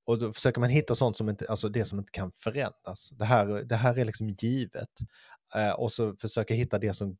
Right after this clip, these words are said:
går att påverka på något sätt. Det som kan förändras, ta-, tas bort eller, eh, förbättras. I, eh, min bok Överlevnadsguide till digitalisering så ger jag just, eh,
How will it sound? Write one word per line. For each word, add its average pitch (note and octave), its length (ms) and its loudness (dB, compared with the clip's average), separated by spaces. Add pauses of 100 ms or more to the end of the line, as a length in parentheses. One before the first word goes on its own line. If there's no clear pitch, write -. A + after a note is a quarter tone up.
går F#2+ 520 4
att - 100 -10
påverka - 720 0
på - 80 -8
något - 180 -14
sätt. - 180 -8 (460)
Det B2 160 2
som A2 160 -2
kan G2 380 2
förändras, F#2+ 640 -2
ta-, - 300 0 (100)
tas G#2 220 0
bort - 440 -6 (120)
eller, F#2 580 -6
eh, F2 220 -6
förbättras. - 720 -4 (440)
I, A2 280 2
eh, G#2 100 2 (260)
min G#2+ 300 0
bok G#2 240 2 (320)
Överlevnadsguide G#2 840 4
till G#2 100 0
digitalisering G2+ 880 0
så G#2 220 -2
ger G#2+ 340 2
jag A#2 200 4
just, C#3 320 0
eh, G2 180 0